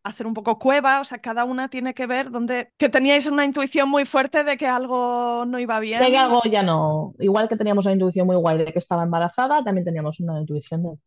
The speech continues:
Speaker 2: de que esto no iba bien. Y efectivamente fuimos a esa ecografía, eh... bueno, esto, preparamos la boda porque como estaba embarazada y entonces en España todavía tenías que casarte con, con la persona del mismo sexo,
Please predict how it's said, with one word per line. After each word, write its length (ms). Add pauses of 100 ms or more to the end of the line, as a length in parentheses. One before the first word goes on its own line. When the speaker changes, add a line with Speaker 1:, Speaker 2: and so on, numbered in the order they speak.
(160)
Speaker 2:
de 100
que 80
esto 220
no 100
iba 200
bien. 280 (140)
Y 120
efectivamente 800
fuimos 400
a 300
esa 840
ecografía, 960 (160)
eh... 160 (420)
bueno, 360
esto, 340
preparamos 420
la 100
boda 260
porque 200
como 160
estaba 240
embarazada 600
y 140
entonces 420
en 80
España 600 (380)
todavía 440
tenías 260
que 160
casarte 840
con, 920 (160)
con 260
la 220
persona 280
del 120
mismo 260
sexo, 520